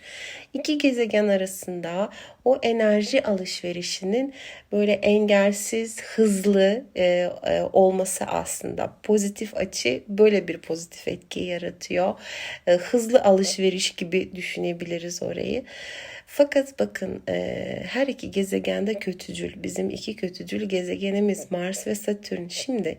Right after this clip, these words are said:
iki kötücül arasında kolay ve hızlı, e, enerji akışı varsa acaba bu iyi bir şey mi, kötü bir şey mi? Bu bir soru. Bana sorarsanız,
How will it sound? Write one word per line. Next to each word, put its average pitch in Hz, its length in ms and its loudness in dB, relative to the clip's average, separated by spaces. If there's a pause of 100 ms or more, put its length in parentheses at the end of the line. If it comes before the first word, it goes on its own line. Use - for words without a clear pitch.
iki 247 260 -6
kötücül 269 540 0
arasında 240 600 2 (1080)
kolay 277 520 12
ve 254 80 10
hızlı, 220 760 6 (260)
e, 185 60 -2 (320)
enerji 214 500 6
akışı 202 560 -4
varsa 190 640 0 (320)
acaba 214 760 0
bu 196 260 -6
iyi 208 320 -4
bir 220 80 -6
şey 233 360 -2
mi, 240 200 -2 (100)
kötü 202 320 -6
bir 180 80 -6
şey 175 360 -4
mi? 170 140 -8 (880)
Bu 196 120 -2
bir 208 100 6
soru. 175 500 4 (760)
Bana 262 300 2
sorarsanız, 262 1040 2